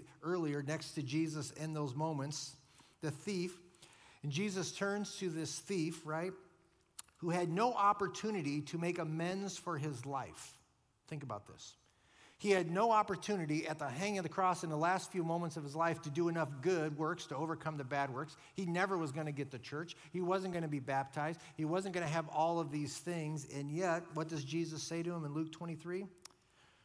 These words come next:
"Truly I say to you, today you will be with me in paradise." The Bible defines that as grace,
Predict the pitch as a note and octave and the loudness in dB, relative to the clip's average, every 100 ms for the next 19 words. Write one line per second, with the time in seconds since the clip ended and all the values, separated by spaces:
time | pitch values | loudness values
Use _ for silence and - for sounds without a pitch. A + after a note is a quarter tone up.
0 | - - F#3 F3 D3+ C#3 D#3+ D#3 D3 C3 | -8 0 4 4 4 2 0 0 0 -2
1 | G2+ G#2 G2+ - _ _ _ _ _ _ | -4 -8 -14 -20 _ _ _ _ _ _
2 | _ - C3+ C3+ E3 D3 A2+ G#2+ G#2 A#2+ | _ -10 -6 0 0 2 0 -4 -4 -2
3 | C3+ B2 B2 A#2+ A2+ A2+ B2 C#3 D#3 A#2 | 0 0 -2 -4 -6 -8 -6 -4 -4 -4
4 | F#2 G2 - - _ - A2+ - B2 G#2 | -6 -12 -16 -20 _ -12 -10 -8 -8 -8
5 | C#2+ - - - - _ _ _ _ _ | -12 -18 -20 -20 -20 _ _ _ _ _
6 | _ _ - C3+ C#3+ C3 - C3 B2+ A#2 | _ _ -4 -2 -2 -4 -4 -2 -2 -4
7 | A#2 A2+ G2+ - A2+ A#2 G2+ - - - | -6 -8 -12 -12 -10 -8 -10 -14 -14 -16